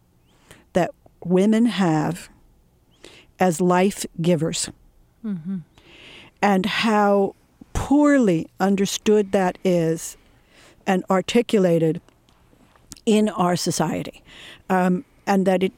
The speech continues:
Speaker 1: does very much affect, um, you know, I, I'm pro-life in the extent, to the extent that, in many ways, and certainly to the extent that I believe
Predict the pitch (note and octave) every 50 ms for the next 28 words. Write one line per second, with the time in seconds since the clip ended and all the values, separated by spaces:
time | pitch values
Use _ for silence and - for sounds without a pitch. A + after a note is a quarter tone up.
0 | _ _ - A3+ B3 C#4 D4 C#4+ A3 - - F#3+ G3+ G3 F#3+ F#3+ F#3+ F#3 F#3 F3
1 | - - - _ - F#3 - - G#3 G3 F#3 - - - - - - _ _ _
2 | _ _ _ _ - - - - _ _ _ - _ _ _ _ _ _ _ _
3 | _ _ - - F#3 F#3 - - _ _ _ _ - G3 B3 G#3+ F3 - - -
4 | - - - - - _ - G3+ G#3+ A3 A#3+ - - A3 A#3 C4 D4 D4+ D4 -
5 | - - C4 A3+ G#3+ G3+ G3+ F#3 F#3 F3+ F#3 F#3 - - - - F#3 F3+ F3 F3
6 | F3 E3 - - - - G3 F#3 F#3+ G3+ - - - - - G#3 F3+ F#3 F3 -
7 | - - - F#3+ F#3 F#3+ G3+ - - - F3 E3+ - - - _ _ _ _ _
8 | _ _ _ _ _ _ _ _ _ _ - G3 F#3+ F#3 F#3+ G3 G3+ G3+ F#3 F3
9 | D#3 E3 D#3+ - - - - - - - - - - - - G#3 G3+ G3+ - -
10 | B3+ C4+ D4 C4+ C4+ B3 A#3+ - A#3 G3+ G3+ F#3+ F#3+ - - - - G#3 G#3 A3
11 | G#3+ - - G3+ F#3+ - - F3+ F3+ F3+ E3 F3 E3+ F3 F3+ F#3+ F#3+ F#3+ F#3 F#3
12 | F#3 F#3 F#3 F3+ - -